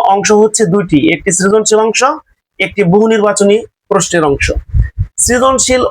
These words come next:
অংশে এগারোটি প্রশ্ন থাকবে, তোমাকে দিতে হবে ষাটটি, নম্বর হচ্ছে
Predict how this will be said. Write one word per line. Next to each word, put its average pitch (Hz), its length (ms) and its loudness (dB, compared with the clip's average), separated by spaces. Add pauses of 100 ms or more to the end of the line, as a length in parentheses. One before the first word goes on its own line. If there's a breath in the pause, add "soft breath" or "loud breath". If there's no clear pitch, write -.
(100)
অংশে 208 260 -2 (180)
এগারোটি 208 340 -2 (100)
প্রশ্ন 214 180 0 (120)
থাকবে, 214 240 0 (500)
তোমাকে 202 300 0 (100)
দিতে 208 160 0
হবে 196 260 0 (480)
ষাটটি, 185 340 -4 (100)
নম্বর 175 260 0
হচ্ছে 240 220 -2